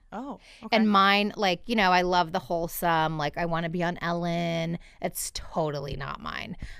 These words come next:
Speaker 2: I wanna get to a point. Recently, we discussed, who was it we were talking about that said, like, you can't spe-, oh, the, the cast of nine oh two one oh. Nobody that came
Speaker 1: <laughs>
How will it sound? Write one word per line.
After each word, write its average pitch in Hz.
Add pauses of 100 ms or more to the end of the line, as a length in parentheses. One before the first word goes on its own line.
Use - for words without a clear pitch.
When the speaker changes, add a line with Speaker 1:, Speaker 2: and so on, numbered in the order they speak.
(140)
Speaker 2:
I 233 (320)
wanna 196
get 180
to 180
a 170
point. 165 (360)
Recently, 208
we 180
discussed, 165
who 302
was 214
it -
we 175
were 165
talking 165
about 151
that -
said, 135 (400)
like, 170 (160)
you 190
can't 175
spe-, -
oh, 196
the, 165
the 196
cast 190
of 175
nine 165
oh 170
two 170
one 156
oh. 139 (460)
Nobody 202
that 220
came 190
Speaker 1:
<laughs> -